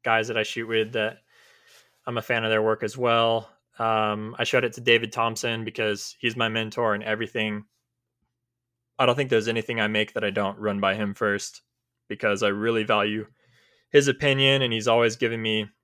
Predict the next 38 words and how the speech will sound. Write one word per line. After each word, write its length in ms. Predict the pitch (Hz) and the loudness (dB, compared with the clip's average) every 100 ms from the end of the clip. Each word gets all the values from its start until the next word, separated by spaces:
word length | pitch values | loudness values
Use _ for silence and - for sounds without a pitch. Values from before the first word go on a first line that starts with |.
| _ _ _ _ _ _ _ _ _ - | _ _ _ _ _ _ _ _ _ 0
great 260 | 127 123 | 2 2
pointers 460 | - 127 127 123 120 | 2 2 2 2 0
on 100 | 107 | -2
how 140 | 120 | 0
to 80 | 120 | 0
improve 360 | 107 - 120 110 | -2 -2 -2 -2
something 400 | 117 107 117 107 | -4 -6 -6 -6
when 120 | 98 | -6
it 80 | 98 | -4
doesn't 280 | 104 107 104 | -6 -6 -6
quite 240 | 107 104 | -4 -4
look 220 | 104 - | -6 -4
right. 300 | 107 104 104 _ _ - | -2 -2 -4 _ _ -12
And, 260 | 101 95 | -10 -6
uh, 260 | 92 92 90 - _ _ _ _ _ _ _ _ _ _ | -6 -6 -8 -14 _ _ _ _ _ _ _ _ _ _
yeah, 120 | 139 147 | 4 4
I, 60 | |
sh-, 100 | 147 - | 4 2
I 60 | |
showed 240 | 147 190 202 | 4 4 4
it 100 | 190 | 2
to 480 | 175 165 156 156 151 - _ _ | 2 4 6 4 2 -4 _ _
quite 260 | _ 143 147 | _ 4 6
a 60 | 139 | 4
few 260 | - 131 | 0 -4
people 320 | 127 135 139 | -2 0 2
once 240 | 127 123 127 | 2 0 0
it 80 | 135 | 0
was, 180 | 120 | 0
like, 220 | 117 107 - | 0 -2 -2
almost 460 | 120 123 120 - | -4 -2 -2 -4
done. 480 | 117 110 110 113 117 - | 0 2 2 -2 -6 0
While 260 | 123 143 | 4 6
I 60 | 180 | 8
was 160 | 160 123 | 6 2
working 400 | 120 117 127 123 | 0 0 0 0
on 180 | 123 | 2
it, 200 | 127 131 | 2 0